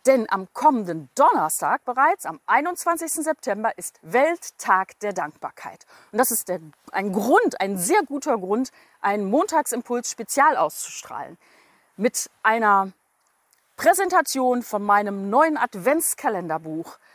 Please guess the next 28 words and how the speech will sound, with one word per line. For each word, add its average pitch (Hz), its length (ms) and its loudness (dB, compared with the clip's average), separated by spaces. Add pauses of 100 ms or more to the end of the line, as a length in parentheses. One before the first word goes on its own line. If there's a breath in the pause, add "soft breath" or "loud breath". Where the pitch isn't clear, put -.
(280 soft breath)
vierundzwanzig 269 720 2
mal 214 160 0
dankbar 240 440 2
im 220 140 -10
Advent, 220 640 -4 (380)
erschienen 285 380 2
im 226 140 0
Neufeld 214 540 2
Verlag. 131 540 -6 (100)
Und 247 320 -4 (120)
einschalten 240 680 0
am 202 160 -4
Donnerstag 254 480 2
lohnt 294 320 0
sich, 294 320 -8
es - 240 -10
gibt - 260 -6
nämlich 208 420 -6
was - 320 -2
zu - 200 -14
gewinnen. 165 500 -6 (760 soft breath)
Nicht 240 320 0
nur 233 300 4 (240)
den 175 140 -8
ersten 175 320 -2
Einblick 175 440 -2
auf 165 220 -2
mein 165 340 -4